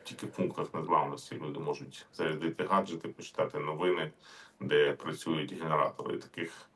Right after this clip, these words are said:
Нагадаю, більше сорока населених пунктів, і постійно цифра змінюється, буває більше, буває менше. Але стабільно, от, прибережні зони, такі як Береслав, наприклад, велике місто, яке під постійними обстрілами,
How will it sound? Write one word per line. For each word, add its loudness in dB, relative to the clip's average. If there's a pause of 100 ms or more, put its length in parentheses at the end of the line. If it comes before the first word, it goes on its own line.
(160)
Нагадаю, 4
більше -6
сорока 0
населених -4
пунктів, 0
і -6
постійно -4 (300)
цифра 0
змінюється, 4
буває 2
більше, -4
буває -4
менше. -2 (420)
Але 4
стабільно, 4 (140)
от, -8 (100)
прибережні 2
зони, 4
такі -10
як -4 (200)
Береслав, 2
наприклад, -2
велике -2
місто, -6
яке -8 (440)
під -6
постійними -2
обстрілами, -2